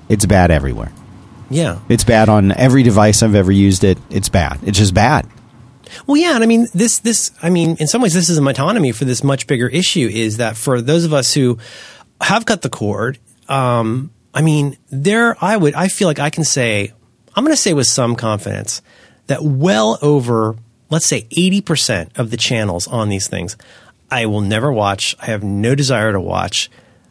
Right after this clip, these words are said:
Speaker 2: I went in and explored a little bit. I went in and looked at H G T V, and apparently it's an entire network about tiny houses.
Speaker 1: <laughs>
Speaker 2: And I, I was like, I, I'm never gonna watch any of this. I thought, you know, this is so, so strange. But there's all of these, these channels that I almost never watch.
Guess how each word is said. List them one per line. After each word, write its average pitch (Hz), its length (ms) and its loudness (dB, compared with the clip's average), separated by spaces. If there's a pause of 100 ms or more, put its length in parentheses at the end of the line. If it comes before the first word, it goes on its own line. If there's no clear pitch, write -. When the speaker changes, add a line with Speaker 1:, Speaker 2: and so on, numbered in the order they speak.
(340)
Speaker 2:
I 147 100 0
went 233 180 4
in 262 60 2
and 240 100 4
explored 139 480 0
a 110 40 -4
little 107 200 -6
bit. - 240 -10
I 139 60 0
went 202 220 0
in 214 80 2
and 190 140 2
looked 143 220 -4
at 135 160 -2
H 120 280 -4
G 113 140 -6
T 110 240 -8
V, 95 280 -6 (120)
and 156 100 0
apparently 208 400 0
it's 185 140 0
an 180 80 4
entire 160 380 0
network 127 380 -2
about 113 240 -4
tiny 104 300 -2
houses. 90 480 -8 (220)
Speaker 1:
<laughs> - 80 -2 (160)
Speaker 2:
And 143 140 2
I, 151 340 -2
I 170 140 2
was 170 100 4
like, 175 160 2
I, 170 800 -4
I'm 208 120 4
never 233 260 4
gonna 226 180 4
watch 196 300 2
any 254 400 2
of 143 180 0
this. 117 420 0
I 147 140 -2
thought, 170 380 -4
you 190 140 0
know, 190 260 2
this 185 220 0
is 185 120 0
so, 196 220 0
so 202 180 0
strange. 233 260 0
But 190 60 0
there's 185 160 2
all 254 380 2
of 262 80 2
these, 185 240 0
these 170 220 0
channels 165 460 0
that 139 100 -2
I 131 60 0
almost 175 440 0
never 113 180 -2
watch. 78 320 -6